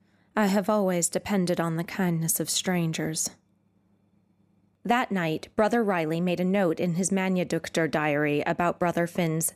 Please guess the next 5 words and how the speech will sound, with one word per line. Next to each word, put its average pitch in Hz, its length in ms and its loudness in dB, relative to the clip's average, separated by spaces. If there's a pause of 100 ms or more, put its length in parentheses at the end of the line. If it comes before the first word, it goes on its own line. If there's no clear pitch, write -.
singularity, 165 1120 0 (380)
Jesuit 202 420 2
speak - 340 -2
for - 160 -2
self-importance, 165 1160 -2